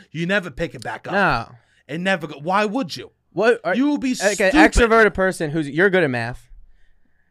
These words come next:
Speaker 2: to convince you to go home and do a hundred and fifty math problems that you know how to do one, you could do all of them, or you go out and you hang out with your <laughs> friends.
Speaker 1: I know.
Speaker 2: I never did math homework once in my life, and I got g-, great <laughs> grades in math, but it's just like,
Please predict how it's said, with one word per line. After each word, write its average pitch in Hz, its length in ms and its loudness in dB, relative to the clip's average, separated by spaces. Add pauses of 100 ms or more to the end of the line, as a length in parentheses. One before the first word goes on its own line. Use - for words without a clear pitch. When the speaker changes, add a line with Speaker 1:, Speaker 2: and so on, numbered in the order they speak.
(180)
Speaker 2:
to 196 100 -6
convince 208 400 -4
you 233 100 -6
to 202 80 -2
go 170 220 4
home 175 220 0
and 143 140 -6
do 147 240 -4 (220)
a 139 80 -6
hundred 180 460 0
and 165 120 -4
fifty 165 300 -4
math 135 340 -4
problems 120 380 -4
that 127 100 -8
you 123 100 -8
know 147 180 0
how 170 100 2
to 160 80 0
do 147 140 -2
one, 143 320 -2
you 135 80 -4
could 135 100 -10
do 131 140 -4
all 135 240 0
of 117 80 -10
them, 117 320 -10
or 185 180 0
you 170 160 -2
go 160 180 2
out 156 220 2
and 139 80 -6
you 127 140 -6
hang 147 320 -8
out 147 160 -4
with 135 120 -6
your 123 120 -8
<laughs> - 100 -10
friends. - 580 -6 (280)
Speaker 1:
I 117 60 -14
know. 120 220 -8
Speaker 2:
I 170 80 4
never 233 200 4
did 202 100 6
math 190 160 4
homework 175 260 2
once 160 200 0
in 151 80 -2
my 127 80 -2
life, 160 420 -4 (140)
and 160 120 -2
I 180 100 2
got 175 220 2
g-, 143 140 -12
great 185 420 2
<laughs> - 40 -8
grades - 320 4
in 151 120 0
math, 175 360 0
but 165 100 -2
it's 160 80 -6
just 175 180 -8
like, 156 320 -6